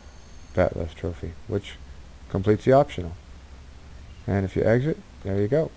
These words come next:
You now have a trophy to show off for all of your bridge crew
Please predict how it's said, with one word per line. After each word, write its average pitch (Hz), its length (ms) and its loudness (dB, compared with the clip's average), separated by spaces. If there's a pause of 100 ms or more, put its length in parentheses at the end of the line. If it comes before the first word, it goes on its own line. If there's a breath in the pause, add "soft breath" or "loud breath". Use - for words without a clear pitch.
(760)
You 104 100 -2
now 101 180 0
have 101 240 0
a 98 40 -6
trophy 101 340 0
to 95 100 0
show 101 220 0
off 117 160 2
for 110 340 -2
all 110 260 2
of 113 140 -4
your 113 300 -2 (1600)
bridge 98 320 6
crew 107 300 4